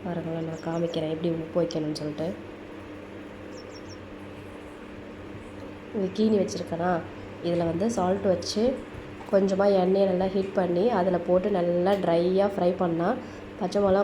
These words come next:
கொஞ்சம் நல்லா மொறு மொறுன்னு மோர் மிளகா மாதிரி இருக்கும். அடுத்து வாழைக்காய் இருந்துச்சு, வாழைக்காயை ரெண்டு கட் பண்ணி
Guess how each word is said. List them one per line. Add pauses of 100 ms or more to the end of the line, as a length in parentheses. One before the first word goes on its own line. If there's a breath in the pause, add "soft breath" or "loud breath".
கொஞ்சம்
நல்லா
மொறு
மொறுன்னு (100)
மோர்
மிளகா
மாதிரி
இருக்கும். (760 loud breath)
அடுத்து (100)
வாழைக்காய்
இருந்துச்சு, (160)
வாழைக்காயை
ரெண்டு
கட்
பண்ணி